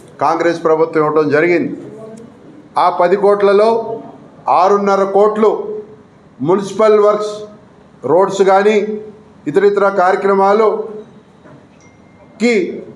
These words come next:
ఆ ఫండ్ వెచ్చించడం జరిగింది. అలాగే స్కూల్స్ని బాగు చేయడం కోసం, స్కూల్స్ని అభివృద్ధి చేయడం కోసం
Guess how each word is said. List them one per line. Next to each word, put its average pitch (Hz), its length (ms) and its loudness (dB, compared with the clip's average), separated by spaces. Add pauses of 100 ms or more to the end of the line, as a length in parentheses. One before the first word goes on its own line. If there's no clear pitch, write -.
(200)
ఆ 151 80 2
ఫండ్ 180 320 0
వెచ్చించడం 175 600 -2
జరిగింది. 151 460 -2 (1120)
అలాగే 190 640 2 (1500)
స్కూల్స్ని 226 500 0
బాగు 190 280 4
చేయడం 208 320 2
కోసం, 190 560 0 (580)
స్కూల్స్ని 214 440 2
అభివృద్ధి 202 400 0
చేయడం 202 260 4
కోసం 196 680 0